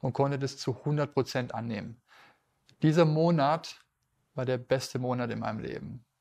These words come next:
Diese Erfahrung zu haben und zu wissen, dass wir als Menschen dazu möglich,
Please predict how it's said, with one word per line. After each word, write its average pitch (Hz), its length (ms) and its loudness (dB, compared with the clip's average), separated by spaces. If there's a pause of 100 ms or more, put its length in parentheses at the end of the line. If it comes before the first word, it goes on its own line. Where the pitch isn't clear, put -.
(1160)
Diese 147 140 2
Erfahrung 151 560 6
zu 120 200 -2
haben 127 260 4
und 123 120 -4
zu 127 180 -2
wissen, 151 300 0
dass 127 200 0
wir 147 140 2
als 147 160 -4
Menschen 143 320 -4
dazu 151 480 0
möglich, 139 800 -2